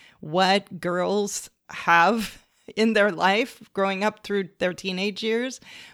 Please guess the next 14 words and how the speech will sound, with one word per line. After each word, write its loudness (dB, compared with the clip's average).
But, 4
um, -2
that's 4
just -2
how 2
it -2
is, 0
at -4
least, -8
at -4
least -4
in -4
American -6
society. -4